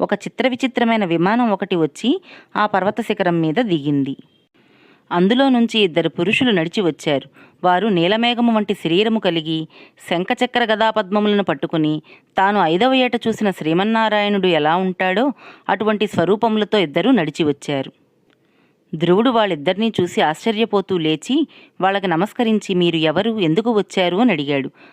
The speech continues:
అప్పుడు వాళ్ళు, "మరిచిపోయావా? ఐదేళ్ల వయసులో నీవు తపస్సు చేయగా స్వామి వరం ఇచ్చారు. నీ శరీరం పడిపోయే రోజు వచ్చింది. ఇప్పుడు నిన్ను మేము ద్రవమండలమునకు తీసుకువెళ్ళాలి. అందుకని స్వామి నీ కోసం విమానం పంపారు.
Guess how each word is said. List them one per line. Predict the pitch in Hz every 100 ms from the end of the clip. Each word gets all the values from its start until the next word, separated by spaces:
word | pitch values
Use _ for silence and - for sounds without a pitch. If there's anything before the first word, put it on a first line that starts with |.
| _
అప్పుడు | - 202 190
వాళ్ళు, | 180 170
"మరిచిపోయావా? | 151 156 - 226 214 180 151 156 247 - - -
ఐదేళ్ల | 175 190 175 226 277
వయసులో | 240 226 233
నీవు | 226 208
తపస్సు | 185 165 240 - - 208
చేయగా | 190 180
స్వామి | 180 175 165 226
వరం | 170 165 214
ఇచ్చారు. | 160 - 156 143 - - - - 196
నీ | 214
శరీరం | 196 175 233 277
పడిపోయే | 226 180 - 214 220
రోజు | 196 185 214
వచ్చింది. | 180 - 165 151 139 - - - -
ఇప్పుడు | 190 226 214
నిన్ను | 208 202 196
మేము | 185 220
ద్రవమండలమునకు | 196 - 190 226 233 226 214 208
తీసుకువెళ్ళాలి. | - 170 - 180 156 147 135 139 - - - -
అందుకని | 175 175 170 165 160 156 - - -
స్వామి | - 175 247
నీ | 254 208
కోసం | 175 180 254
విమానం | 202 160 196 240
పంపారు. | 226 156 147 147